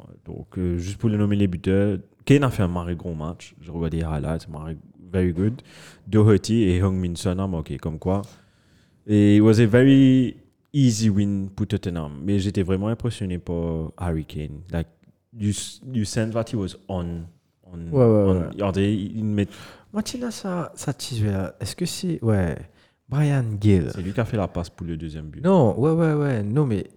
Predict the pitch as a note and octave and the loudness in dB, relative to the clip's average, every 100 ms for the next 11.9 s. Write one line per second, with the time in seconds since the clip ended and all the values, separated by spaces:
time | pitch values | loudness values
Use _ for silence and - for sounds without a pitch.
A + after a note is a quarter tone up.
0 | _ G#2 - G#2 G2+ F#2+ F#2 F#2 F#2+ F#2+ | _ -8 -6 -4 -2 -2 -6 -6 -2 0
1 | A#2+ G#2+ - - - - _ _ _ _ | 2 0 -4 -14 -14 -18 _ _ _ _
2 | - - _ _ _ _ _ _ _ - | -20 -20 _ _ _ _ _ _ _ -20
3 | - - - G3+ A3 G3 B2 G2 - - | -14 -10 2 6 8 8 8 6 -2 -8
4 | - - - _ _ - F2 G2+ C3+ E3+ | -10 -14 -18 _ _ -12 -4 4 6 8
5 | D3+ C3 A2+ G2+ D#2+ G2+ G2 F#2 F#2 F2+ | 8 6 6 4 2 0 2 2 2 4
6 | G#2 A#2 B2 A2 F#2 E2+ E2 - - _ | 4 4 2 2 0 2 -2 -4 -12 _
7 | _ _ _ _ _ _ - G#2 G2+ G2 | _ _ _ _ _ _ -14 -4 -2 0
8 | F#2+ G2 F#2+ - _ _ _ - - - | 2 2 0 -4 _ _ _ -12 -6 -2
9 | G3 - A#3 F#3+ F#2+ F2+ A2 F4 - - | -2 -2 0 0 0 0 0 -2 -8 -20
10 | _ G#2+ E2 G2 G2+ F#2+ E3+ - _ _ | _ -16 -8 -6 -6 -8 -10 -16 _ _
11 | _ _ _ E3+ B3 C4+ G#2 F2+ | _ _ _ 4 4 4 2 0